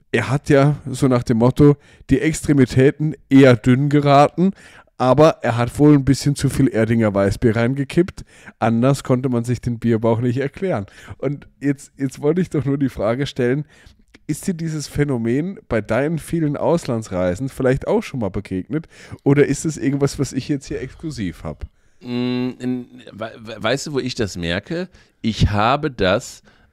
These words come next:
Speaker 2: äh, bei Flugreisen. Bei Flugreisen,
Speaker 1: Mhm.
Speaker 2: da ist bei mir dann immer hier gerne auch mal so Blähbauch angesagt. Vom Fliegen krieg ich das.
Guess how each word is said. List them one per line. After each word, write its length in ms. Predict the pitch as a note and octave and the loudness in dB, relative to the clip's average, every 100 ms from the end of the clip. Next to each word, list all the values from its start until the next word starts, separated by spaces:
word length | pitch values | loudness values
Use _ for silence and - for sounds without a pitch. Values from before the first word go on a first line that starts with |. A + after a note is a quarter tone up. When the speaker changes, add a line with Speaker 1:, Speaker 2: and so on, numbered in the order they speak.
| - | -4
Speaker 2:
äh, 760 | G2+ G2+ G2 F#2 F#2 F2+ F2+ E2 - | 0 2 2 2 2 2 0 -4 -4
bei 140 | F#2+ | -4
Flugreisen. 960 | - - C3+ F#3 E2+ D2+ D2 D2 E2 - - _ _ _ _ | -4 -6 -6 -6 -6 -4 -4 -8 -16 -20 -20 _ _ _ _
Bei 160 | G2 G#2+ | -2 -2
Flugreisen, 960 | - B2 G3 F#3+ A#2 B2+ C3+ B2+ A#2+ C3 | -2 -4 -4 -4 0 2 2 0 -4 -8
Speaker 1:
Mhm. 60 | B2+ _ _ _ | -10 _ _ _
Speaker 2:
da 480 | G2+ B2 D#3+ F3+ F3+ | -2 2 2 2 2
ist 220 | E3 C#3 | -2 -4
bei 140 | C3+ | -2
mir 340 | A#2 A2+ C3 C#3+ | 0 0 0 0
dann 300 | B2 A#2 A#2 | 0 -2 -2
immer 480 | A#2 A#2 A2+ G#2+ G#2 | -4 -2 0 0 0
hier 320 | F2+ G#2+ G#2 | -2 -2 -2
gerne 380 | F#2+ G#2+ B2 G2+ | 0 0 0 0
auch 180 | G#2+ | 0
mal 160 | G2+ F2+ | 0 -2
so 100 | E2 | -2
Blähbauch 540 | D2 G2 A2+ A2 G#2+ | -2 0 2 2 0
angesagt. 640 | F#2+ G2+ G#2 G2 F#2+ G2 - | 0 -2 -2 0 2 0 -4
Vom 280 | - B2 | -4 -2
Fliegen 360 | D3 C3 C3 G2+ | -2 -4 -2 -4
krieg 200 | - D#2 | -8 -12
ich 140 | D2 | -10
das. 360 | - C2 - _ | -12 -14 -16 _